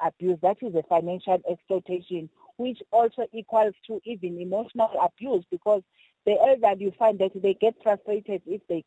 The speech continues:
can't have their needs met, being met, when government on the other side is actually, um, uh, is providing them with the, the, the grant. So it's important that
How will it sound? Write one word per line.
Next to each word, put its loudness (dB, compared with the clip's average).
can't -2
have 4
their 4
needs -6
met, -2
being -6
met, 0
when 2
government 0
on 0
the -2
other -4
side 0
is -6
actually, 0
um, 0
uh, 6
is -6
providing 0
them 4
with -2
the, 0
the, -2
the -4
grant. -2
So 6
it's 0
important 2
that 0